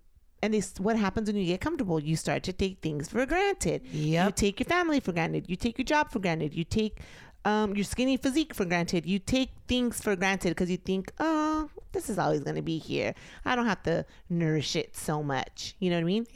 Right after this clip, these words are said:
Speaker 1: And then what?
Speaker 2: Exactly.
Speaker 1: You let your guard down, and then somebody else comes and waters the motherfucking plant that you neglected.
Speaker 2: Yep. So I like the whole idea of courtship, like that, that kinda, like, opened a whole dialogue between him and I. And I was just like, "Listen, I like that,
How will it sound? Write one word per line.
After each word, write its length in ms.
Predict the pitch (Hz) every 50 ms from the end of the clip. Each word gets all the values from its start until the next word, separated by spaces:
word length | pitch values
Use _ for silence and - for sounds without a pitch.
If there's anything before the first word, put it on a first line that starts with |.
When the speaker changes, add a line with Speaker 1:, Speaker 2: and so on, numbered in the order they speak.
| 156 131
Speaker 1:
And 140 | 196 208 208
then 220 | - 233 233 226
what? 140 | 214 180 160
Speaker 2:
Exactly. 180 | 151 127 113 - - - - -
Speaker 1:
You 140 | - 185 185
let 220 | 180 190 180 -
your 80 | 180 160
guard 260 | - 247 285 302 285
down, 260 | 311 311 302 311 311 - - - - - -
and 140 | 185 180 190
then 120 | 196 185
somebody 240 | - 247 240 254 277
else 160 | 294 302 -
comes 200 | - 294 247 202
and 120 | 196 190 185
waters 300 | 185 185 175 170 170 165
the 60 | 175
motherfucking 480 | 170 175 160 160 - 180 170 - 175
plant 240 | 160 190 175 170 -
that 80 | 170 170
you 120 | 165 175
neglected. 580 | 170 170 165 156 170 160 160 - - 147 147 -
Speaker 2:
Yep. 400 | 165 160 160 175 185 208 - - - - - - - - - - - -
So 200 | - - 240 220
I 160 | 214 233 269
like 260 | 269 240 233 247 -
the 100 | - 208
whole 160 | - 208 202
idea 380 | 190 180 180 156 185 185 185 165
of 120 | 143 -
courtship, 580 | - - 180 170 175 - - 208 208 214 208 -
like 220 | 180 160 147 139
that, 340 | - 175 175 180 - - 175
that 280 | 170 170 165 110 - -
kinda, 200 | 202 175 190 190
like, 160 | 180 151 - -
opened 300 | 160 175 - 185 175 156
a 40 | 151
whole 180 | 165 170 160
dialogue 400 | 131 156 151 165 170 156 151 143
between 260 | 127 151 - 160 170
him 120 | 170 151 151
and 80 | 143 151
I. 120 | 165 165
And 120 | 151 147 147
I 40 |
was 140 | 156 160 143
just 160 | 147 151 -
like, 180 | 185 170 151 143
"Listen, 340 | 214 247 - - 139 127 120 - - - - - - - - _ - -
I 180 | 165 180 202
like 400 | 214 202 180 170 214 233 - -
that, 320 | 156 165 156 156 156 -